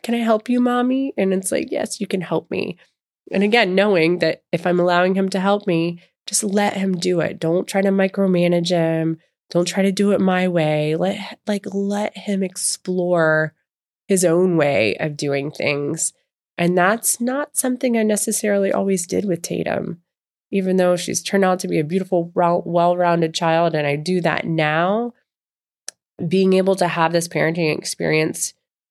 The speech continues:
again makes me realize how much growth has come along in the process. I mean, that's the difference in twenty-five and thirty-five too. Um, we have a pond, love to feed the fish, and that takes me back to my childhood. I remember going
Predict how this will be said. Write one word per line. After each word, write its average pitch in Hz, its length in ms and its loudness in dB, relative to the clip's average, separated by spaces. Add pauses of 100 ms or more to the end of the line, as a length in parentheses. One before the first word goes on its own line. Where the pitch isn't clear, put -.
(120)
again 151 720 2
makes 160 380 0
me 156 100 0
realize 147 460 2
how 151 180 0
much 147 260 0
growth 143 600 -2
has 151 200 -2
come 139 220 -2
along 135 380 0
in 143 100 -2
the 143 60 -2
process. - 800 -2
I 151 40 -2
mean, 139 360 -4 (180)
that's - 160 -10
the 143 80 0
difference - 380 -4
in 139 180 -4 (360)
twenty-five 135 480 0
and 190 100 0
thirty-five 170 480 0
too. - 260 0 (840)
Um, 151 300 -2
we 156 80 -4
have 151 80 -2
a 151 60 -4
pond, 196 540 2
love 156 160 0
to 160 100 -4
feed 151 240 -4
the 147 80 -4
fish, 202 520 0
and 160 240 0
that 170 240 0
takes - 320 -8
me 185 140 2
back 170 220 0
to 165 100 -6
my 160 160 2
childhood. - 560 -4
I - 120 -4
remember 151 340 -2
going 151 560 0